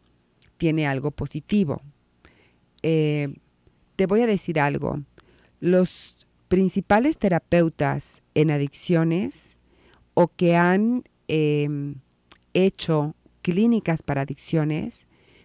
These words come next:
vivieron un problema severo de adicción. O ellos o sus hijos. Si tú has leído el libro de Marta Alicia Chávez, tu, eh, el libro de Te voy a contar una historia,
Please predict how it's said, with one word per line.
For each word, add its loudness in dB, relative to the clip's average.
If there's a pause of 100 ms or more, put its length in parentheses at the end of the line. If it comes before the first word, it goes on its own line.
vivieron 2
un 0
problema 0
severo 0
de 0
adicción. -6 (920)
O 8
ellos 0 (240)
o 0
sus -6
hijos. -2 (880)
Si -6
tú 4
has 6
leído 4
el 2
libro 2
de 0
Marta -2
Alicia -2
Chávez, 2 (360)
tu, -2
eh, 0
el -6
libro 2
de 2
Te -2
voy 4
a 2
contar 0
una -2
historia, -2